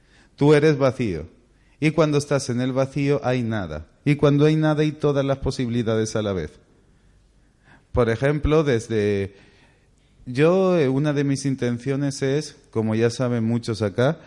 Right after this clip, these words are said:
subir al nivel siete de conciencia antes de los treinta y tres años. Entonces, eso desde un punto de vista lógico es casi imposible porque se necesitan alrededor de veinte mil años para llegar.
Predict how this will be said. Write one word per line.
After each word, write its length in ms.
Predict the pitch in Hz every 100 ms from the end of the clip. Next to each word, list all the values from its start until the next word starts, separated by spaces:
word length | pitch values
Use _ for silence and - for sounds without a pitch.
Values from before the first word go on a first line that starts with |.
| -
subir 500 | - - 123 127 120
al 120 | 107 107
nivel 280 | 113 135
siete 280 | 135 127 -
de 120 | 104 104
conciencia 640 | 107 101 139 143 143 127
antes 260 | 113 113 110
de 80 |
los 160 | 104 101
treinta 280 | - 95 98
y 40 |
tres 280 | 92 90 -
años. 400 | 80 76 76 - _ _ _ _ _ - -
Entonces, 640 | - 123 120 135 127 117 113
eso 260 | 151 143
desde 240 | 113 113 131
un 100 | 143
punto 320 | 147 151 135
de 120 | 110
vista 460 | 110 135 - 117 92
lógico 760 | 104 139 143 117 98 147 175 -
es 160 | 110
casi 260 | - 123 -
imposible 600 | 131 131 127 139 135 147
porque 280 | 147 117 104
se 140 | 117
necesitan 580 | 107 101 104 127 117 131
alrededor 540 | 120 107 107 101 113
de 80 | 120
veinte 300 | 107 95 101
mil 180 | 98 110
años 240 | 113 123 135
para 240 | 117 92
llegar. 500 | 92 101 147 98 -